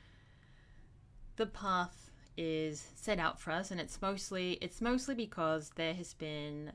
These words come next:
there's been a, a power shift. You know, all firms have more than enough applicants to choose from, um, and all these applicants have little to minimal practical legal experience,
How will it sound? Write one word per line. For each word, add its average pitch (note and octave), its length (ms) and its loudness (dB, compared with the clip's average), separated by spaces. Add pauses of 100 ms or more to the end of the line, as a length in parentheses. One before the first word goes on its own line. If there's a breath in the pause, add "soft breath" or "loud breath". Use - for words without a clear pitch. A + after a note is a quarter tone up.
there's D#3+ 320 0
been D3+ 380 -6
a, - 300 -4
a D#3+ 40 -2
power D#3 320 0
shift. - 400 -8
You D#3+ 80 -6
know, D#3+ 180 -2 (260)
all A#3 200 4
firms D3+ 600 -4 (240)
have D3+ 280 -4 (100)
more F#3 260 2
than F3+ 140 2
enough E3 240 -2
applicants - 520 -4
to - 60 -6
choose G3 280 -2
from, C#3+ 380 -6 (560 loud breath)
um, D#3+ 380 2
and F#3 120 0
all G#3 80 6
these G#3 180 4
applicants F3 500 -4
have D#3 220 -4
little G3+ 360 4
to D3+ 640 -4 (180)
minimal E3+ 340 -4
practical - 500 -4
legal D3 300 -4
experience, D#3 600 -6